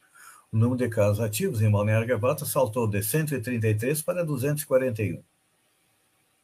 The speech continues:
O município também teve a maior variação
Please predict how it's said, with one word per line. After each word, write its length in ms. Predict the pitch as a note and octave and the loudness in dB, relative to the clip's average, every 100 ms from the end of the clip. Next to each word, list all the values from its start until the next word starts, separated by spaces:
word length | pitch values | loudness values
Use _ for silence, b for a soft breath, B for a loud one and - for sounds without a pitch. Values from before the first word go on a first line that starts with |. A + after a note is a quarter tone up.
| _ | _
O 60 | F#2+ | -6
município 440 | F#2+ F2+ - D3 | -4 -4 -4 -6
também 360 | - A#2 A2+ C3+ | -2 0 0 -2
teve 500 | G#2+ G#2 G#2 C#3+ - - | 0 0 0 -4 -8 -10
a 80 | F#2+ | -6
maior 380 | F#2+ G2+ B2+ | -2 -2 -2
variação 640 | A2+ A2 F2+ - A2 F#2+ | 0 0 0 -2 -2 -4